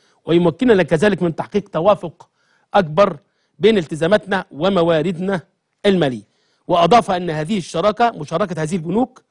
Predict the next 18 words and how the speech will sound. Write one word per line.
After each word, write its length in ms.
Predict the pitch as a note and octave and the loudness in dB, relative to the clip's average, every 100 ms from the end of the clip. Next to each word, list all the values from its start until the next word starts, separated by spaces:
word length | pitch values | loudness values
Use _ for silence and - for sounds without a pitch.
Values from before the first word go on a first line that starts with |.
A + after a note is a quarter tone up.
| _ _ _ | _ _ _
في 260 | - G#3 F3+ | -4 0 2
القرض 800 | D#3+ C#3+ C3+ C3+ - A#3 B3 D#3 E3 _ E3 | 2 -2 -8 -14 0 2 2 -6 _ _ -14
أث-، 300 | - _ D#3 D3+ D3 | -14 _ -10 -10 -8
يعزز 680 | D3 D3+ D#3 D#3+ G#3+ F3 D#3+ | -12 -8 -4 0 0 -2 -8
الثقة 460 | D#3 - A#3 F#3+ - _ _ _ - | -8 -2 0 -2 -4 _ _ _ -6
الكبيرة 460 | E3+ E3 F3 A3+ F3+ | -4 -2 0 2 2
في 140 | G3+ | -2
الاستقرار 460 | F#3 - E3+ F#3+ F#3+ | -8 -10 -4 0 0
المالي 340 | F3 G3+ F#3 | 2 2 2
التي 220 | F3 D#3+ | -4 -8
تتمتع 400 | D3+ E3+ G3+ E3 | -10 -8 -8 -8
به 260 | C#3 G3 E3+ | -6 -6 -4
المصرية 560 | D#3+ C3+ F3+ F#3+ F#3 - _ _ _ _ _ _ - C#3+ F3+ E3 - _ _ _ _ - | -4 -4 -4 -2 -2 -4 _ _ _ _ _ _ -4 2 4 2 -2 _ _ _ _ 0
للاتصالات. 800 | E3+ D3+ B2+ - F3+ F3 C#3 A2+ _ _ - | 2 2 -6 -6 -6 -4 -8 -12 _ _ -6
حقيقي، 440 | E3+ E3+ F3+ - | 0 0 -2 -6
حقيقي 240 | - G#3+ | 0 2
قرض 300 | E3 - E3 | 2 0 -2
كبير 300 | C#3+ C3 G3 | -6 -2 -2